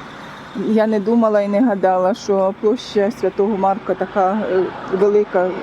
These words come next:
за своїми розмірами, за своїми масштабами. На площі теж, е, тоді була сцена, виступали музиканти. Багато було людей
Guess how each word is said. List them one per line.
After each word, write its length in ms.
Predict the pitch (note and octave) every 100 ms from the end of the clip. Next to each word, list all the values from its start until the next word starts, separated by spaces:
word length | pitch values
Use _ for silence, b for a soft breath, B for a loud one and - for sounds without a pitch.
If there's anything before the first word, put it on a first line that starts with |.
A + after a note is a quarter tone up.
| F#3
за 100 | F#3+
своїми 520 | - F#3+ F#3+ F#3+ F#3
розмірами, 680 | F#3 F#3 F#3+ F3+ E3+ E3+ E3+
за 60 | E3+
своїми 520 | - F3+ F#3 G3 F#3+ F#3
масштабами. 800 | F#3 - F#3 F3 E3 E3 E3+ E3+ E3+ - - - - - - - - - -
На 80 | G#3+
площі 520 | A#3+ A#3+ C4 - A3+
теж, 280 | - G3+ G3+ - - A3+
е, 460 | G3 G3 G3 G3 A3 - - A3+ - G3 -
тоді 200 | F3 F#3+
була 200 | F3+ G3+
сцена, 680 | - - G#3 A3+ G#3+ G#3+ C4 - - - - -
виступали 640 | F3+ - G3 G3+ G3 G3
музиканти. 960 | F#3+ F#3+ F#3+ G#3+ G3 G#3+ G#3 A3 G#3 G3+ A3 - - - - - - - - - - - - - G#3+
Багато 360 | G#3+ A3+ A3+
було 320 | G3+ G3 G3+ G3
людей 400 | F#3 F#3+ G#3